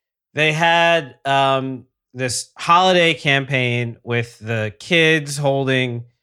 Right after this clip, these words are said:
purses, but the purses are teddy bears in bondage. And then there was other bondage gear all around the setting. And then they had their office campaign, which was actually from earlier in the year. I think it was shot in June or July.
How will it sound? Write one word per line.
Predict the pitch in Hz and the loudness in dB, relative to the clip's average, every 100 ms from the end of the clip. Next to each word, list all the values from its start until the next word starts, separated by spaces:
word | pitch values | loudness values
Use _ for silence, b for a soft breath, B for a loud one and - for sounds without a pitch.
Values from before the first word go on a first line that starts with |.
| _ _ _ _ _ _ | _ _ _ _ _ _
purses, | - 175 185 - 127 113 113 | 0 2 2 0 -2 -2 -4
but | - 127 | -6 -8
the | 117 | -8
purses | - 151 156 151 131 | -2 0 0 -2 0
are | 127 120 104 b b _ - | 0 0 -4 b b _ -6
teddy | 147 139 | -2 0
bears | 123 127 123 120 113 | 2 2 2 0 -4
in | 110 | -2
bondage. | 139 139 135 110 104 101 | 2 2 0 -2 -6 -6
And | 117 | -4
then | 143 143 | -2 0
there | 156 | 0
was | 156 | 2
other | 214 180 | 2 2
bondage | 151 147 143 123 104 | 2 2 2 -2 -2
gear | 131 123 120 117 b b b _ | 0 2 2 -2 b b b _
all | 139 147 147 | 0 2 2
around | 135 131 127 | 2 2 0
the | 117 | -2
setting. | 190 175 156 143 143 127 _ - | 0 2 2 2 -2 -10 _ -8
And | 139 | -2
then | 139 139 143 135 | 0 2 0 0
they | 139 | 0
had | 139 139 123 | 2 0 0
their | 127 - | -4 0
office | 175 208 175 151 | 0 0 -2 -4
campaign, | - 139 123 131 131 123 | -2 -2 0 0 0 -2
which | 120 | -4
was | 135 | -2
actually | 180 - 156 - | -2 -2 -8 -10
from | - 131 | -14 -10
earlier | 139 147 139 127 | -4 -2 0 -2
in | 110 | -4
the | |
year. | 113 123 98 | -4 -4 -4
I | 107 | -6
think | 139 123 | -6 -8
it | |
was | 107 | -4
shot | - 120 113 | 0 0 0
in | 101 | -6
June | 92 120 113 | -6 -6 -6
or | 95 | -8
July. | 110 113 113 104 | -8 -2 -2 -4